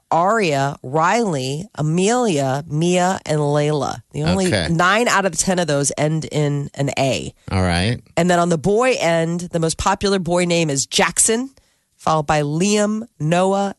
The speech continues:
Speaker 1: Aiden, Caden, Grayson, Lucas, Mason, Oliver, and Elijah.
Speaker 2: What? No Mike, no Jeff. Come on.
Speaker 1: I know. Gone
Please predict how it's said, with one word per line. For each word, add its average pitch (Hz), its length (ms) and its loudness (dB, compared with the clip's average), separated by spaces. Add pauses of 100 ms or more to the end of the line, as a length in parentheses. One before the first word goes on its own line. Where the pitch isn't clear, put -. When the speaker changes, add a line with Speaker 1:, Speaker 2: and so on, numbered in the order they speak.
Speaker 1:
Aiden, 208 500 0 (120)
Caden, 180 680 -2
Grayson, 170 640 0
Lucas, 165 680 0
Mason, 185 600 0
Oliver, 165 540 0
and 151 80 -2
Elijah. 135 800 -2
Speaker 2:
What? 262 380 0
No 240 220 2
Mike, 226 300 2
no 220 220 2
Jeff. 196 400 2
Come 135 320 -2 (100)
on. 110 460 0
Speaker 1:
I 196 240 2
know. 269 560 0 (360)
Gone 214 260 2